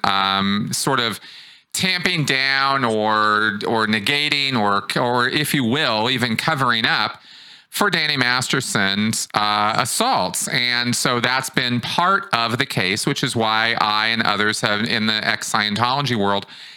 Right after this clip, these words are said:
have been following it so closely and with such avid interest is, uh, this is not just a, um,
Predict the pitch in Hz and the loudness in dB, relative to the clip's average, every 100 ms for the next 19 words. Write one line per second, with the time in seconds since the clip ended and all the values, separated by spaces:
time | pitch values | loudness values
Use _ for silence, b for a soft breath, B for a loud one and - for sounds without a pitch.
0 | B - 175 180 160 175 147 151 147 117 | B -2 0 0 0 0 0 0 0 0
1 | 117 - 117 - - 160 180 - 117 101 | -2 -2 -2 -2 -2 0 0 -2 -2 0
2 | 110 107 - 117 - 95 98 101 - 135 | 0 0 -2 -2 -2 0 2 0 0 0
3 | 160 - 82 85 - 101 101 98 - - | 0 0 0 -2 -4 -2 0 -2 -2 -2
4 | 98 95 90 107 123 - - 101 98 95 | 0 0 0 0 -2 -4 -2 0 0 -2
5 | - B B B 120 135 214 - - 117 | -8 B B B 0 2 0 -2 -4 0
6 | 95 92 - 113 101 98 95 98 - 95 | 0 -2 -4 -2 0 0 0 -2 -2 0
7 | 92 92 90 90 92 | 2 2 0 0 -2